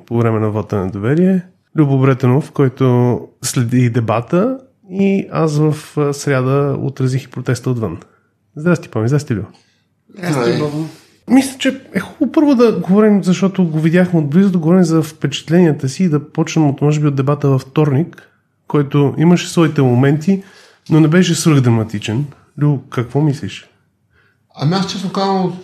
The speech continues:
Speaker 3: доста дебати съм проследил, включително за вота на недоверие. Този специално ми се стори добър. В смисъл, първо имаше, макар че беше очевидно ясно, че формално мотивите на вота на недоверие са икономическата политика,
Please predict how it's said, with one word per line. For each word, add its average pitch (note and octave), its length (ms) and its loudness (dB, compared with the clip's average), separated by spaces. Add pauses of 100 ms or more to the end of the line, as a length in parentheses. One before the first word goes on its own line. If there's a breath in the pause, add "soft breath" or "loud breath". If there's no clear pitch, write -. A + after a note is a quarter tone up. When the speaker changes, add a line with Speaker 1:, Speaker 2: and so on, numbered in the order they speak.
(100)
Speaker 3:
доста D3+ 320 -6
дебати A2+ 320 -4
съм A#2 220 -4
проследил, A#2 340 -6
включително B2+ 440 -6
за A2 100 -6
вота A#2 240 -6
на G#2+ 80 -8
недоверие. B2+ 400 -4
Този F3 260 0
специално C#3+ 760 -2
ми C3 140 -2
се B2 120 -12
стори C3+ 400 -2 (840)
добър. B2 240 0
В - 160 -8
смисъл, B2 440 -6 (560 loud breath)
първо E3+ 260 2
имаше, F#3 460 0 (480)
макар C#3 280 -4
че C#3+ 100 -6
беше C3+ 220 -2
очевидно F#3 320 -4
ясно, E3 260 -2
че A2+ 400 -2 (800)
формално B2 720 -2
мотивите A#2 460 -4
на G#2+ 140 -6
вота A2+ 220 -6
на G2+ 60 -4
недоверие G2+ 320 -6
са G2 140 -8
икономическата F#2+ 800 -10 (160)
политика, - 460 -14